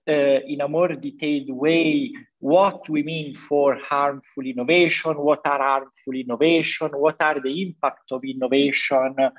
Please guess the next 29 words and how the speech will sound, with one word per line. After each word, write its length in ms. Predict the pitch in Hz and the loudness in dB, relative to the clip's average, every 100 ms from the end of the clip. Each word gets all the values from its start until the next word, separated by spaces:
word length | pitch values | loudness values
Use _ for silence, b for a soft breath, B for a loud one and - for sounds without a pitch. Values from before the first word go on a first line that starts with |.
| B B B - | B B B 2
on, 440 | 147 147 143 139 | 4 4 2 -4
uh, 160 | 139 127 | -4 -4
different 560 | 135 135 - 131 123 131 | -8 -10 -4 -4 -2 0
aspects 600 | 135 135 - 139 135 _ | 0 0 -6 -10 -10 _
of 280 | 131 131 127 123 | 0 0 -2 -12
social 600 | - 139 143 139 - 131 | -6 2 2 2 -2 -2
and 200 | 127 123 | -4 -6
environmental 840 | 123 123 123 120 120 117 113 - 117 | -6 -2 0 0 -6 -10 -8 -8 -6
life. 320 | - - - _ _ B B B B _ | -4 -6 -10 _ _ B B B B _
In 180 | 190 190 | 2 4
general, 540 | 220 254 254 185 151 | 6 6 6 4 2
we 200 | 151 151 | -2 -4
can 120 | 151 | -8
s-, 180 | 143 - - | -12 -16 -6
we, 320 | 143 139 135 | -2 0 0
we, 300 | 139 135 135 | 0 0 2
we 140 | 139 139 | 0 2
just 300 | 160 165 - | 2 0 -2
say 240 | 151 147 | -2 0
that, 260 | 131 135 131 _ | 2 2 -2 _
uh, 600 | 143 139 143 - _ _ | 0 0 -4 -18 _ _
uh, 420 | 151 139 135 135 120 | 4 4 4 0 -4
harmful 520 | - 170 185 - 151 | -4 -4 -4 -8 -10
innovation 1040 | 139 135 131 170 185 165 - 139 139 139 120 | -6 -4 0 0 0 -2 -6 -6 -6 -8 -6
can 280 | 147 139 131 | -4 -4 -2
be 240 | 143 139 | -2 0
product 520 | 139 143 151 147 - 127 | 4 4 6 2 -2 -8
or 80 | |
services 920 | 123 - 185 185 156 139 - 156 147 | -8 0 2 2 0 -16 -10 -8 -8